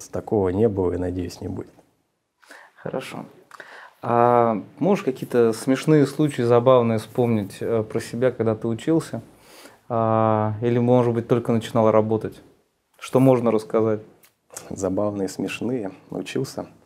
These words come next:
Speaker 1: Могу анекдот рассказать или случай из жизни, который Борис Иванович Пугинский нам рассказывал.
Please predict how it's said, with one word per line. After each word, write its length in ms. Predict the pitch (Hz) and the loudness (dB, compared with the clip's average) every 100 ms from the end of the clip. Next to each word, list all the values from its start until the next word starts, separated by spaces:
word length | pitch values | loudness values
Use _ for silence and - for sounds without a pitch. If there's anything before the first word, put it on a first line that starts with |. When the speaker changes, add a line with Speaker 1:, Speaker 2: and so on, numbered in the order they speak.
| - - _ _ _ | -20 -20 _ _ _
Speaker 1:
Могу 560 | 107 110 208 214 190 - | 0 4 6 6 6 6
анекдот 440 | 147 147 123 95 | 6 4 2 0
рассказать 580 | 98 - - 92 98 - | 0 -8 -8 -6 -6 -4
или 120 | 104 | -4
случай 480 | 104 131 113 - 107 | 0 2 0 0 -2
из 80 | 110 | 0
жизни, 380 | 117 165 117 98 | 2 2 2 0
который 600 | 104 104 104 101 98 95 | 0 0 0 2 0 -2
Борис 380 | 95 110 101 - | 0 0 0 2
Иванович 440 | 110 90 85 - | 2 0 -4 -8
Пугинский 540 | - 107 104 - - 110 | -4 -2 -2 -6 -10 -10
нам 200 | 101 95 | -8 -8
рассказывал. 640 | 101 - - 92 - - | -10 -10 -12 -12 -12 -14